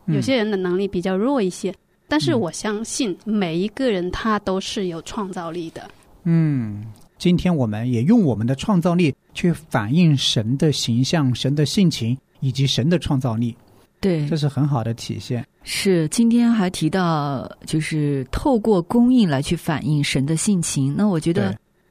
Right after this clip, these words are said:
Speaker 3: 简单的来去说的话，其实神就是一位供应的神。
Speaker 1: 对，
Speaker 3: 他供应他所造的生命所需要的一切，
Speaker 1: 对。
Speaker 3: 同时呢，他也赐给我们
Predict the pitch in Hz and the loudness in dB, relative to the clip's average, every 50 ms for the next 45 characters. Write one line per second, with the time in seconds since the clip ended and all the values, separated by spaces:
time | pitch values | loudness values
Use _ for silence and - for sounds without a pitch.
0 | _ _ - - 185 156 147 160 240 277 285 269 214 139 143 - - 160 - - | _ _ 0 2 2 2 2 2 4 4 4 4 4 2 0 0 -2 -2 0 2
1 | 170 156 147 151 160 139 131 131 - - 180 180 190 185 - - 185 143 143 165 | 0 0 0 0 -2 -2 -2 -2 0 0 0 2 2 0 0 2 2 2 2 0
2 | - 226 202 - - 147 127 135 156 143 127 - 175 170 170 185 180 165 143 143 | 0 0 0 0 -2 -2 -2 0 -2 -2 0 0 0 2 2 2 2 0 0 -2
3 | - - 131 90 - - - - - _ _ _ - 180 170 156 123 107 - 226 | -2 -4 -4 -6 -6 -10 -12 -16 -20 _ _ _ 2 4 4 4 4 4 2 2
4 | 220 117 - 269 269 262 269 277 277 233 175 170 - 202 208 208 - 156 135 - | 0 2 2 4 4 4 6 6 6 4 4 2 2 0 0 2 2 0 0 0
5 | - - 175 151 143 - - 175 165 175 170 151 151 - 135 120 - - 170 160 | 0 0 0 0 -2 0 0 0 2 2 2 2 2 0 -2 -2 0 0 0 0
6 | 143 143 135 123 123 127 123 - - 160 131 - - _ _ _ _ _ - - | 0 -2 -4 -4 -4 -4 -2 0 0 0 0 -2 -6 _ _ _ _ _ -2 0
7 | - 180 175 196 247 262 - - 175 175 175 156 170 - - 214 233 208 156 135 | 2 4 4 6 4 4 4 2 2 2 2 0 0 -2 0 0 2 2 0 0
8 | - - - 254 233 208 185 190 202 196 170 156 135 123 117 131 131 131 135 147 | 0 0 0 0 2 2 2 2 2 2 2 2 2 2 0 2 2 2 2 2
9 | 160 175 208 | 2 0 0